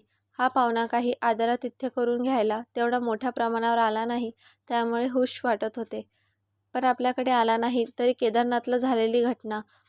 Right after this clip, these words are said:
पुरात अडकलेली महालक्ष्मी एक्सप्रेस या बातम्या ऐकायला मन काही धजत नव्हते.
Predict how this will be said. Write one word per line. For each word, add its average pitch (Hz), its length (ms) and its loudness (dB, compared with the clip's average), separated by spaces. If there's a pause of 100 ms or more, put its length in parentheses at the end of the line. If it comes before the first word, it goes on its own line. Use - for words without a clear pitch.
(120)
पुरात 247 240 4
अडकलेली 240 500 2
महालक्ष्मी 240 640 0
एक्सप्रेस 226 520 -6 (120)
या 254 160 2
बातम्या 247 380 2
ऐकायला 226 420 0 (480)
मन 240 200 -2
काही 262 260 4
धजत 226 360 0
नव्हते. 220 360 -4